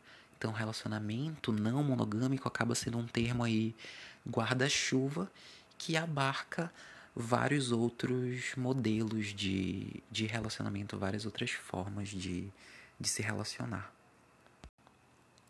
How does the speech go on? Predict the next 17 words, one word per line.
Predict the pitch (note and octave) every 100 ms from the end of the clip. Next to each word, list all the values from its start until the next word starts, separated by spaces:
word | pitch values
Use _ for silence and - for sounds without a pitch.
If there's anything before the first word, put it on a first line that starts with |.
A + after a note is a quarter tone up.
| - - - - - - F#3+
Então, | G3+ G3 F#3+ G#3
dentro | F3+ E3+ F#3+ G3
desses | D#3+ C#3+ - C3+ B2 B2 - - - -
diversos | - A#2+ A#2 - B2+
modelos | A#2 A2 G2+ B2+ D3 A#2+
de |
relacionamentos | A#2 A2 - G#2+ G#2 G#2 G#2+
não | G#2 G#2+
monogâmicos, | A2 A2+ A2+ C3+ F3 - - - - - - -
a | E3+
gente | E3 D#3
tem | - D#3+ D#3
aí | D3+ D3+ D#3
várias | D3+ C#3+ D3 D3+ F3+ F3+
outras | - D#3+
nomenclaturas | D#3 D3 - D#3 - D#3+ F3+
que, | - - G3 A3 A#3